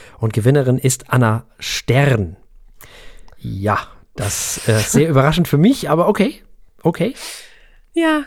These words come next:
Speaker 2: gut, ist halt so, ne? Da habe ich auch gedacht, hm, na gut, macht halt, was er wollt.
Speaker 1: Warum nicht? Also,
Speaker 2: Mhm.
Speaker 1: es ist ja, das Tolle ist ja, dass Menschen unterschiedlicher Meinung über Literatur sein können.
Speaker 2: Mhm.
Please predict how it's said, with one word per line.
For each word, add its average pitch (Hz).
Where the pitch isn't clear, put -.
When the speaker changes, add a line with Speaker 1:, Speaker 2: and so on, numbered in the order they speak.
Speaker 2:
gut, 226
ist 233
halt 202
so, 202
ne? 247
Da 240
habe 214
ich 196
auch 190
gedacht, 202
hm, 202
na 240
gut, 175
macht 175
halt, -
was -
er 180
wollt. 196
Speaker 1:
Warum 233
nicht? 220
Also, 139
Speaker 2:
Mhm. -
Speaker 1:
es -
ist 185
ja, 165
das 156
Tolle 226
ist 190
ja, 180
dass 160
Menschen 156
unterschiedlicher 156
Meinung 139
über 135
Literatur 131
sein 104
können. 120
Speaker 2:
Mhm. 156